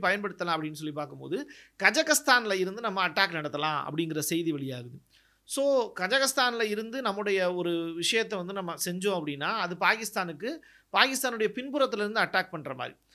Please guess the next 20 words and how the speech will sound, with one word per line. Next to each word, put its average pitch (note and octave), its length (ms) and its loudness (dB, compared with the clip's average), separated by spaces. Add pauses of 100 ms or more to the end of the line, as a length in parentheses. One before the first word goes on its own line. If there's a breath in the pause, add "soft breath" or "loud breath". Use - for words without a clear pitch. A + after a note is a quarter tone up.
(260 soft breath)
So, C4+ 80 -2 (180)
இதை C4 200 4
வந்து B3+ 140 -2 (120)
ரஷ்யாவினுடைய C4 680 4
உதவியோட G3 380 2
நம்ம F#3 220 -2
செய்ய F3+ 220 -2
முடியும் D#3 280 -2
அப்படின்னு D3+ 320 -4
சொல்றாங்க. A#2+ 340 -10 (480 soft breath)
அப்போ F#3 140 -4 (140)
இந்தியால C4 380 4 (120)
இருந்து G3 280 -2
மட்டும் C#4+ 340 -2
நம்ம A#3 120 -2 (100)
அட்டாக் G#3 340 0
பண்றதை E3+ 320 -4 (120)
தாண்டி, D3+ 320 -4 (500 soft breath)
வெவ்வேறு B3+ 480 6 (420)
நாடுகளுடைய A3 560 4